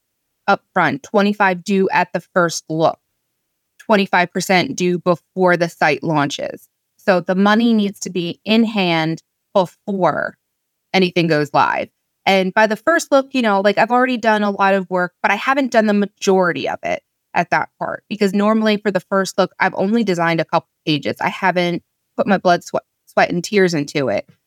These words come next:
um, because I want approval on everything. Um, but that's another reason why it's really important to define those timelines. Um, but I do have retainer clients who send their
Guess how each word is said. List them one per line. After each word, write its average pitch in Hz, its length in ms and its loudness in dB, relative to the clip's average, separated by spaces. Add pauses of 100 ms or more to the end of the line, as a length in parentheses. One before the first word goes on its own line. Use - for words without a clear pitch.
(300)
um, 156 320 2
because 180 220 0
I 180 40 4
want 165 180 2
approval 262 540 -4 (200)
on 180 140 2
everything. 143 560 -2 (300)
Um, 156 440 -2 (800)
but 190 140 2
that's 185 160 0
another 196 240 4
reason 175 300 0
why 156 140 2
it's 147 180 -10
really 170 220 0
important 196 500 -4
to 170 60 -8
define 170 760 0 (320)
those 160 220 0
timelines. 139 840 -2 (680)
Um, 160 340 -2 (160)
but 226 280 2
I 233 80 0
do 294 140 -2
have 302 220 0 (100)
retainer 208 460 0
clients 139 500 -4
who 220 100 -4
send 208 220 2
their 190 220 2